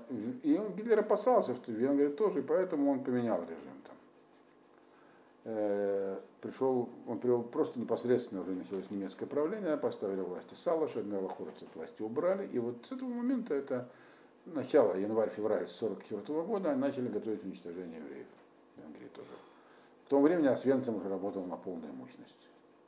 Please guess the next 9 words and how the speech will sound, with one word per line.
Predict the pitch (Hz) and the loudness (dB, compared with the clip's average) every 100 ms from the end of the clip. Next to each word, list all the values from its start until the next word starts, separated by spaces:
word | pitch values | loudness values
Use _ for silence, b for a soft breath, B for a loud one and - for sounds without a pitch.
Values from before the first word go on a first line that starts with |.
| _ | _
То | 80 | -16
есть | - 92 | -14 -12
у | |
него | 90 90 | -10 -10
уже | 85 | -10
были | 82 - - | -12 -14 -12
проектные | - 104 92 95 | -6 -6 -6 -8
мощности | 85 85 - - | -10 -10 -14 -12
набраны, | 95 127 156 175 185 - | -6 -2 -2 -2 -4 -8